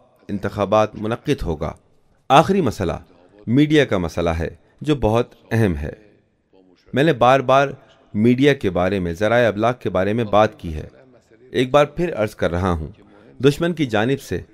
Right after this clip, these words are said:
صحیح بات کو غلط بنا کر پیش کرنے کی کوشش، شخصیات کو بدنام کرنے کی کوشش،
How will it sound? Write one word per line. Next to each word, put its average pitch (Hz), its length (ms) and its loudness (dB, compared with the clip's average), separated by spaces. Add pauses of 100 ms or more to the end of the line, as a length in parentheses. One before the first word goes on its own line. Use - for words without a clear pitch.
(240)
صحیح 151 460 2
بات 113 280 4
کو 127 140 0
غلط 107 360 0
بنا 107 180 0
کر 117 180 -4
پیش 127 300 -4
کرنے 123 320 -2
کی 92 160 -6
کوشش، 87 480 -4 (720)
شخصیات 117 640 0
کو 143 100 0
بدنام 110 460 0
کرنے 139 300 -2
کی 110 160 -6
کوشش، 85 500 -6